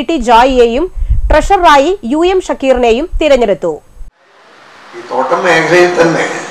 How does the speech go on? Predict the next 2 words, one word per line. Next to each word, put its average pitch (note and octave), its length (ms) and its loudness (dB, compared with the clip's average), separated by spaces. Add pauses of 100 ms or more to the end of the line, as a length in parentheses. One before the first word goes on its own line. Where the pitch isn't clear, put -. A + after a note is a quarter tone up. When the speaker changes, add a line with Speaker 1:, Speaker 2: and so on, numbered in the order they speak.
(2250)
Speaker 2:
റബ്ബർ F3 340 4 (1500)
തോട്ടം - 400 2